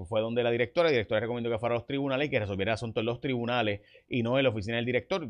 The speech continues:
Yo pienso que, ¿verdad? A eso, los que hemos sido estudiantes de escuela pública, si en mi caso me hubieran llevado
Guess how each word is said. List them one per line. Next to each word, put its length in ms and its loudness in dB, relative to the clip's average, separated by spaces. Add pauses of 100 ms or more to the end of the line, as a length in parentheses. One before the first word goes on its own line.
Yo 160 -2
pienso 340 -2
que, 220 0
¿verdad? 320 8
A 100 8
eso, 260 4
los 120 2
que 140 0
hemos 200 0
sido 140 0
estudiantes 420 -2
de 60 -2
escuela 200 0
pública, 320 -2
si 200 -4
en 80 -2
mi 140 -4
caso 360 4
me 80 -2
hubieran 220 0
llevado 460 4